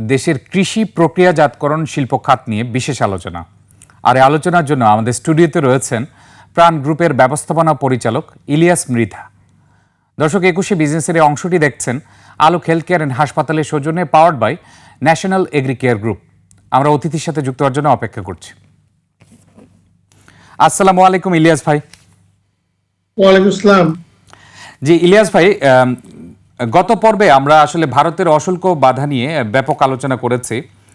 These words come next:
Speaker 1: এখন প্রায়, আহ, কয়েক মাস হয়ে গেল। সেক্ষেত্রে এই অশুল্ক বাধা বিশেষ করে আমাদের স্থলবন্দর দিয়ে বাংলাদেশি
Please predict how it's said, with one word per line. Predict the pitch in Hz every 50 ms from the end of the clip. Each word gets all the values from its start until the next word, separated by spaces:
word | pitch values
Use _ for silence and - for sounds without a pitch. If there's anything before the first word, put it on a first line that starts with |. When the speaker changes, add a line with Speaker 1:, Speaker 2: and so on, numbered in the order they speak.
| _ _ _ _ _ _ -
Speaker 1:
এখন | - 143 139 - 165 147
প্রায়, | 139 170 160 160 156 139 110 69
আহ, | 107 117 117 117 110 -
কয়েক | 143 139 143 143
মাস | 151 160 160 - -
হয়ে | 160 123 101
গেল। | 92 95 98 135 175 _ _ _ _ _ _
সেক্ষেত্রে | - - 165 160 135 175 156 - 180 185 175
এই | 170 143
অশুল্ক | - 156 160 156 - 202 185 - - 202 196 180 123
বাধা | 123 127 120 123 131 123 117
বিশেষ | 120 120 123 127 -
করে | - - 143 143
আমাদের | 139 127 135 135 139 139
স্থলবন্দর | - - _ - 151 160 170 160 170 170 165 170
দিয়ে | 151 139 139 123 113 139 170 151
বাংলাদেশি | 113 117 127 131 131 131 135 127 -